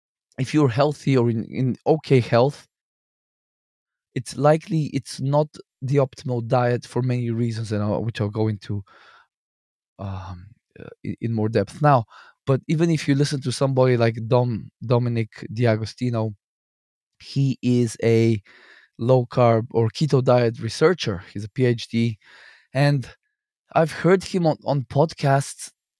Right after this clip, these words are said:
say that he's more interested in its application in disease states.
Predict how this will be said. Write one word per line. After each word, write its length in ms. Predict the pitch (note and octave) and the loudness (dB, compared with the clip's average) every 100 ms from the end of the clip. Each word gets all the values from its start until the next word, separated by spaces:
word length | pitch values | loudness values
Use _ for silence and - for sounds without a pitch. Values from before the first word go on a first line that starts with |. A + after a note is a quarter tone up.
| - | -18
say 720 | - - E3+ F#3 D3+ A2 - _ _ _ _ _ _ _ _ - | -16 2 4 6 4 0 -12 _ _ _ _ _ _ _ _ -14
that 280 | C3+ C#3 - | -2 -2 -2
he's 380 | C#3 - C3+ A2+ | -6 0 0 2
more 260 | C#3 D#3 E3 | 2 4 4
interested 500 | F3 F3+ E3+ D#3+ D#3 | 2 0 -4 -2 0
in 120 | D3+ | 0
its 160 | C#3 | 0
application 680 | D3 D3 D3 - C#3+ - D3 | 0 0 -4 0 0 0 -4
in 300 | - F3 E3+ | -2 -2 0
disease 540 | D3+ D3+ C#3 E3 F3 - | 0 -2 0 0 0 -2
states. 680 | - B2+ B2+ C3 - - | -4 -2 -2 -4 -12 -18